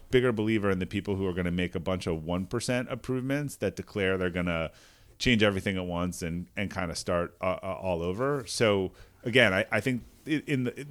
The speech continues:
in this book, there are a lot of very specific, tangible things I think you could do tomorrow if you wanted to start making some improvements. And then maybe when you see the value of those, it makes you wanna kinda do th-, do some more things. So, uh,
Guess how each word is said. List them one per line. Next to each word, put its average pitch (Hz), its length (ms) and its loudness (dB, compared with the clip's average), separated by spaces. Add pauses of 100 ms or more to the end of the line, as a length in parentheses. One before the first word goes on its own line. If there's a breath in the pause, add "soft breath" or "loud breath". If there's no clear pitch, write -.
(140)
in 151 180 -2
this 135 140 -2
book, 131 240 0
there 113 140 2
are 104 60 2
a 95 60 0
lot 101 340 0
of 101 120 -2 (140)
very 104 240 0
specific, 95 540 -4
tangible 92 500 0
things 90 340 -4
I 85 100 -6
think 90 220 -6
you 92 100 -6
could 90 140 -6
do 90 140 -4
tomorrow 90 680 -4
if 180 140 -8
you 156 80 -4
wanted 151 200 -4
to 151 80 -2
start 151 240 -2
making 151 280 -6
some 151 140 -6
improvements. 151 580 -6 (320 loud breath)
And 110 120 2
then 117 60 4
maybe 156 200 6
when 151 180 4
you 139 80 0
see 156 180 2
the 160 100 2
value 165 400 2
of 151 100 -8
those, 170 400 0
it 120 140 -6
makes 117 260 -2
you 120 80 0
wanna 107 460 0 (320)
kinda 95 240 -2
do 90 120 -2
th-, 92 200 -6 (100)
do 104 140 0
some 90 160 -4
more 80 120 -4
things. - 340 -12
So, 90 260 2 (420 loud breath)
uh, 90 240 4